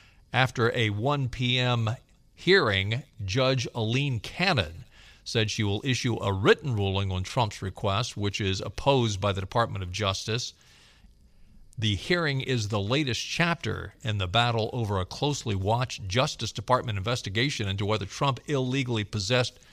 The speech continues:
classified national security materials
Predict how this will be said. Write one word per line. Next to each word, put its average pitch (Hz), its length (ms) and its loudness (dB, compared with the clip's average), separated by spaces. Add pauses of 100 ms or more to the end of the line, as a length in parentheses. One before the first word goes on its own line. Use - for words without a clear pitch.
(240)
classified 120 720 2
national 117 440 -2
security 151 440 0
materials 101 800 0